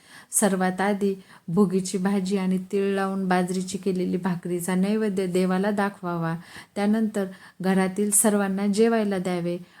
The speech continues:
अनेक ठिकाणी तर सासरच्या मुली भोगीच्या सणांचा आनंद घेण्यासाठी माहेरी पण येतात. भोगी साजरी करण्यामागील कारण तर इंद्रदेवाने धर्तीवर उदंड पीक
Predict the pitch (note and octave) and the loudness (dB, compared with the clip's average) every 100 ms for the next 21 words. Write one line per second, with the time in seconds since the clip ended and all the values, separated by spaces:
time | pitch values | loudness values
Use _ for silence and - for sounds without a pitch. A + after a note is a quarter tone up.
0 | - F3+ G3+ G#3+ - A3+ A3 A3 A3 G#3+ | -6 2 2 2 -2 -6 -2 0 0 -2
1 | A3 G3+ F#3 - - - - F#3 F#3 G#3 | -4 -6 -8 -16 -14 -2 2 4 4 2
2 | F#3+ G3+ G3+ G#3+ A3 G3+ F#3 G3 F#3 F#3 | 0 0 0 0 0 0 2 2 2 -2
3 | F#3+ F#3 G3+ F#3+ F#3+ F#3 F#3+ F#3 G3+ G#3 | 0 0 0 0 -4 -4 -2 0 2 2
4 | G#3 G#3 G3 F#3+ F#3+ F3+ F3 A3+ G3+ F#3+ | 2 2 0 -2 -4 -4 -4 -6 -2 0
5 | G3+ G#3 F#3+ G3 - G#3 G3 F3+ E3+ E3+ | 2 2 0 -2 -4 -4 -2 -4 -6 -10
6 | - _ _ _ - _ - F#3+ G3 G3+ | -14 _ _ _ -20 _ 0 4 4 2
7 | G3+ G#3+ F#3+ G3+ G3+ F#3+ F#3+ G3 F#3+ F#3+ | 0 0 0 0 0 -4 -2 -2 -2 -4
8 | F#3 G#3 G#3+ - - - G3 F#3 F#3+ F#3 | -4 -4 -6 -14 -20 -4 0 2 2 0
9 | F#3 - - - - F#3+ G3 G#3 G#3+ G#3+ | -4 -12 -20 -20 -8 -2 2 2 4 2
10 | A3 A#3 A3+ G#3 G3 F#3 G3 F#3+ G#3 G#3 | 2 2 2 0 0 2 2 2 -2 0
11 | G3+ F3+ F#3+ F#3+ G#3+ A3 A3 G#3+ G3+ | 0 2 2 4 4 2 0 -2 -6